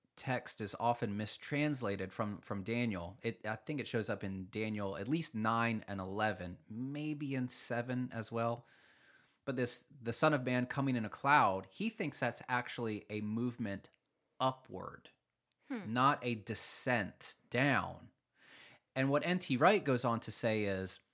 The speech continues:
Speaker 1: when Jesus shows up at the end, there will be no, um,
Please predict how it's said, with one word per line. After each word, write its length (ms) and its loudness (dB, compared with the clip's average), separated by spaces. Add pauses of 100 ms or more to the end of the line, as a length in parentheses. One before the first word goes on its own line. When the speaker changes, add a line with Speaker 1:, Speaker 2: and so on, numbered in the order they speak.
(320)
Speaker 1:
when 240 2
Jesus 480 0
shows 480 2
up 300 4 (180)
at 220 -2
the 260 -4
end, 440 2 (1300)
there 260 2
will 360 4
be 400 -2
no, 760 2 (300)
um, 560 -4